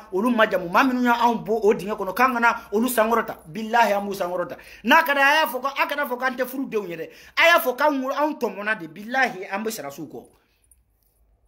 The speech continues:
Aw t'u valeur dɔn, anw de b'u valeur dɔn. Parce que aw ye faamadenw ye, aw ye faamaw ye. Mais anw ye fantandenw ye, anw b'a dɔn, anw ni anw, différence min tun bɛ aw ni anw cɛ, démocratie tile la o.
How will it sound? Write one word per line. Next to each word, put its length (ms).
Aw 100
t'u 160
valeur 280
dɔn, 120
anw 80
de 80
b'u 140
valeur 260
dɔn. 100
Parce 160
que 160
aw 140
ye 100
faamadenw 560
ye, 160
aw 140
ye 80
faamaw 400
ye. 320
Mais 140
anw 200
ye 60
fantandenw 480
ye, 160
anw 180
b'a 160
dɔn, 240
anw 140
ni 100
anw, 240
différence 380
min 120
tun 80
bɛ 160
aw 120
ni 100
anw 220
cɛ, 240
démocratie 540
tile 160
la 100
o. 160